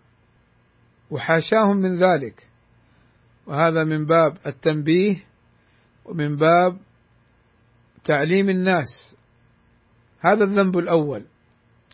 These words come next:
الذنب الثاني هو ذنب تحت المشيئة، قد يغفره الله للعبد ابتداء فيدخله الجنة، أسأل الله أن يجعلنا وإياكم منهم،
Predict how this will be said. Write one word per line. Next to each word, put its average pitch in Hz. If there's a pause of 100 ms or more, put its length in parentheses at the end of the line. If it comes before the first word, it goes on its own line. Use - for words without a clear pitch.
(100)
الذنب 196
الثاني 180 (1120)
هو 185
ذنب 214 (240)
تحت -
المشيئة، 175 (1200)
قد 220
يغفره 202
الله 175
للعبد 165
ابتداء 180 (1000)
فيدخله 165
الجنة، 196 (920)
أسأل 165
الله 165
أن 156
يجعلنا 156
وإياكم 156
منهم، 185